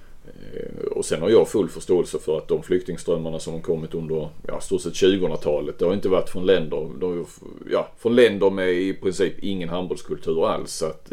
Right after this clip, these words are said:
det är ju inte så konstigt att, att vi inte hittar många från, från de länderna. Men, men, eh, som jag skriver där också, och det har jag ju nämnt tidigare, när det kom hundratusen från, ja, framförallt från Bosnien, men, eh, från Balkan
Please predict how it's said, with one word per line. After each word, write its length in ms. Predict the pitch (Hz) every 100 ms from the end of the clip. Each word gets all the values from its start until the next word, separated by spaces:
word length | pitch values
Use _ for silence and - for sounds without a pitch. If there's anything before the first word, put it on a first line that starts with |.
| -
det 80 | 95
är 100 | 85
ju 240 | 87 87
inte 140 | 95 -
så 100 | 85
konstigt 460 | 85 85 - -
att, 260 | - - - - - - - - - - - - - - -
att 200 | - -
vi 60 | 87
inte 540 | 82 85 82 80 80 80 -
hittar 360 | 87 92 - 85
många 320 | 90 85 80
från, 280 | - 80 78 - - -
från 200 | - 92
de 200 | 98 90
länderna. 500 | 120 107 85 82 80
Men, 200 | 92 92
men, 440 | 71 101 98 98
eh, 120 | 98
som 160 | 90 104
jag 80 | 110
skriver 300 | 123 98 95
där 100 | 92
också, 280 | 90 - 82
och 120 | 85
det 80 | 85
har 120 | 87
jag 80 | 78
ju 60 |
nämnt 240 | 80 71 -
tidigare, 500 | 73 73 55 55 53
när 360 | 82 85 - -
det 120 | 104
kom 200 | 107 107
hundratusen 760 | 110 98 85 - 98 73 80 69
från, 240 | - 78 78 - - -
ja, 80 |
framförallt 340 | - 90 85 -
från 140 | 80
Bosnien, 420 | 80 - - 71 80
men, 220 | 78 76
eh, 300 | 71 76 76 78 85 - -
från 160 | 82
Balkan 400 | 87 78 - 60